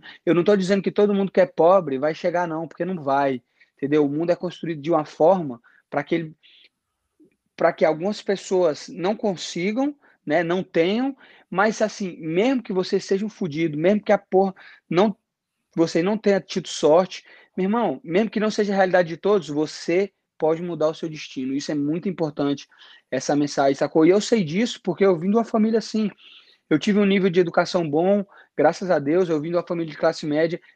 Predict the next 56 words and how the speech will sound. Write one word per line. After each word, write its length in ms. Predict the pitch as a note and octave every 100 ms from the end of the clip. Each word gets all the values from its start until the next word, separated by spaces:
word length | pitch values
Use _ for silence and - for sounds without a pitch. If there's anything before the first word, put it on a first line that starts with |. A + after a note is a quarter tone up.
| -
mas 120 | F3
meu 140 | G3
pai 140 | - G3+
era 100 | A3
fudido, 640 | - A#3 E3 A3 B3 D#3 B2 _ _ _
entendeu? 240 | D#3 F3+
Meu 140 | F3+
pai 120 | F#3 F#3+
era 100 | F#3+
lá 100 | G3
do 100 | F#3
Piauí, 600 | A#3+ A3+ A3 G3+ A3+ - _ _ _
entendeu? 300 | D#3+ D#3+ F3
E 40 | F3+
passou 340 | F#3 F3 G3
num 100 | F#3+
puta 320 | - G#3 A3
de 80 | A3
um 80 | G#3+
concurso, 560 | A3 G3 F#3 G#3 G3+
e 40 | G3+
que 100 | G3+
nem 100 | G3
ele 80 | G3+
sempre 240 | A3 G#3
falou, 160 | G#3 G3
ele, 80 |
meu 80 | F#3+
irmão, 220 | G#3 B3
eu 80 | A#3
sempre 280 | - G#3 G#2+ F#3
estudei 380 | - - G#3+ F#3+
pra 160 | - G#3+
caralho, 760 | - A3+ F#3+ E3+ G3 F#3 B2+ - _ - _
não 60 | E3+
estudei 280 | - F3+ F#3+
pouco 320 | - G3 G#3+
não, 140 | F3+
os 140 | F#3 E3+
irmãos 300 | E3+ G3 F#3+
dele 180 | F#3 -
pagavam 380 | F3 D#3 F3+
as 80 | F#3
faculdades 460 | F#3 F3 F3+ E3+ D3
dele, 340 | D#3 E3+ E3+ - - -
o 80 | D#3
irmão 220 | E3 F3+
dele, 200 | E3 F3
os 180 | G3 D3
ir-, 100 | F#3
ele 120 | - E3+
tinha 160 | G#3+
vários 220 | F#3 G#3
irmãos, 320 | G3 F3 F3 -
quatro 260 | E3+ -
ir-, 140 | E3+